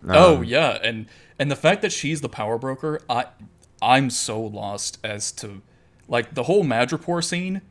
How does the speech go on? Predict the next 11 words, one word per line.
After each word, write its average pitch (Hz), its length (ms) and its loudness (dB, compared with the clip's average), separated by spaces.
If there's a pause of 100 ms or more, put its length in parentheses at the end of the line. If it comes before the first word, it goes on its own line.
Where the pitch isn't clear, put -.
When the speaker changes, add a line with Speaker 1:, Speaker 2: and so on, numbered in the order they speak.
(220)
Speaker 1:
makes 127 320 -2
no 110 360 -2
sense 101 560 -8 (260)
after 110 260 -4
realizing 104 600 -6
that 92 100 -12
she 120 180 -6
is 110 120 -6
the 101 60 -10
power 104 260 -6
broker. 139 460 -6